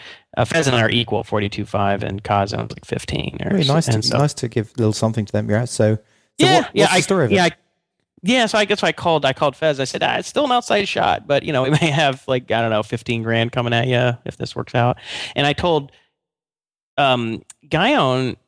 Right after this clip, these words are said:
Speaker 1: 'cause Guyon helped me build, build Preezo, and I said, "Look, I tell you what, I'll give you five thousand if you can get,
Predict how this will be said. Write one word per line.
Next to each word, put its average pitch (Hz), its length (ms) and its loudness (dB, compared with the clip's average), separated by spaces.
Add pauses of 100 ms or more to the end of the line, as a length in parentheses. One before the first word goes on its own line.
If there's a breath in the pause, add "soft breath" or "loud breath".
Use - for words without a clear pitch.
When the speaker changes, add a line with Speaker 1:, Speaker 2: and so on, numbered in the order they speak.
Speaker 1:
'cause 147 120 -10
Guyon 185 200 2
helped 151 160 2
me 135 60 0
build, 185 280 -4 (260)
build 208 240 0
Preezo, 113 380 2
and 113 80 2
I 113 60 2
said, 120 160 -2
"Look, 120 140 2
I 131 60 2
tell 147 140 0
you 131 60 2
what, 110 280 0 (460)
I'll 170 160 2
give 160 180 -4
you 131 60 0
five 127 340 0
thousand 107 640 0 (720)
if 143 100 0
you 139 120 2
can 127 80 0
get, 117 260 2